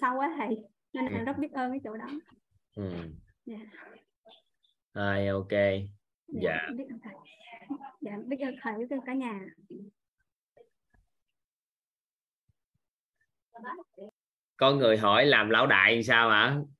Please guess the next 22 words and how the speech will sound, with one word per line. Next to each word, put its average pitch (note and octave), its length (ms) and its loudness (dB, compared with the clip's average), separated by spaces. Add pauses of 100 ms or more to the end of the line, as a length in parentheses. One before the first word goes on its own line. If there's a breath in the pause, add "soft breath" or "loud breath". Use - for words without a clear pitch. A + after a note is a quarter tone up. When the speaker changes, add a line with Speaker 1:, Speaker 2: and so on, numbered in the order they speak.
(180)
Speaker 2:
Đâu A#2+ 280 2
phải, A2+ 300 4
đâu B2+ 200 4
phải A#2 120 4
làm A2 180 2
lão A2 140 4
đại. A2+ 460 4 (720 loud breath)
<laughs> D3+ 800 0 (1300 loud breath)
Càng A#2+ 240 2
học A2+ 280 2
càng A#2 260 4
sợ B2 200 4
hãi, C#3+ 500 4 (300)
không C#3+ 240 2
học A2+ 340 2
làm A2 240 2
lão A#2+ 180 6
đại. A#2 520 4 (2250)
Dạ. E2+ 480 -2 (1800)
Hay G#2 360 0
quá A#2 80 0
ha. G2+ 300 -2